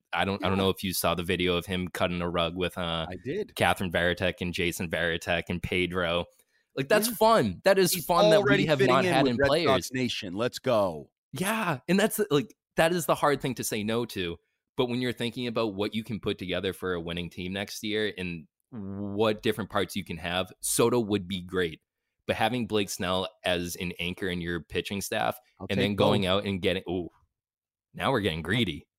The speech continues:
Speaker 2: I
Speaker 1: <laughs> Now we're
Speaker 2: Yeah.
Speaker 1: getting greedy.
Speaker 2: We're the
Speaker 1: After,
Speaker 2: Boston Red Sox were
Speaker 1: after
Speaker 2: supposed
Speaker 1: what
Speaker 2: to
Speaker 1: we
Speaker 2: be
Speaker 1: were just
Speaker 2: greedy.
Speaker 1: went through, we deserve
Speaker 2: Yeah.
Speaker 1: to be greedy.
Speaker 2: Yeah, absolutely. I'm sick of
Speaker 1: <laughs>
Speaker 2: two-year, twenty million dollar deals. I'm sick of bridge players and bridge to this and last place finishes.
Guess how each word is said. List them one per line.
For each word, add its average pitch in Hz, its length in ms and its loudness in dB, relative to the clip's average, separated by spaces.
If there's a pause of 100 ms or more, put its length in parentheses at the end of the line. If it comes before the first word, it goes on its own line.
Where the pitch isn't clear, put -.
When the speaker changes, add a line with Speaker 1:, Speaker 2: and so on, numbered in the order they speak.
(460)
Speaker 2:
I 95 60 -4
Speaker 1:
<laughs> - 120 -4
Now 156 260 6
we're 139 140 8
Speaker 2:
Yeah. - 20 4
Speaker 1:
getting 101 340 2
greedy. 113 340 2
Speaker 2:
We're 139 120 2
the 143 120 0
Speaker 1:
After, 160 240 6
Speaker 2:
Boston 180 180 2
Red 170 200 2
Sox 143 260 -2
were 127 60 2
Speaker 1:
after 160 180 6
Speaker 2:
supposed 160 100 6
Speaker 1:
what 156 80 8
Speaker 2:
to 175 60 4
Speaker 1:
we 170 80 6
Speaker 2:
be - 40 2
Speaker 1:
were 170 60 2
just 156 220 4
Speaker 2:
greedy. 139 60 0
Speaker 1:
went 131 180 2
through, 147 140 2
we 123 100 0
deserve 113 240 2
Speaker 2:
Yeah. 165 100 4
Speaker 1:
to 131 60 0
be 104 120 -4
greedy. 92 460 -2 (400)
Speaker 2:
Yeah, 220 140 -2
absolutely. 185 600 0 (100)
I'm 139 140 -4
sick - 260 4
of - 120 4
Speaker 1:
<laughs> - 80 2
Speaker 2:
two-year, 165 440 2
twenty 151 320 -2
million 139 300 2
dollar 120 280 2
deals. 110 380 -2
I'm 131 140 -6
sick - 280 -2
of 113 360 0
bridge 131 500 0
players 127 600 -2
and 110 280 -6
bridge 135 380 0
to 139 140 -6
this 120 400 -4 (200)
and 117 140 -8
last 123 340 -2
place 135 240 -6
finishes. 120 480 -8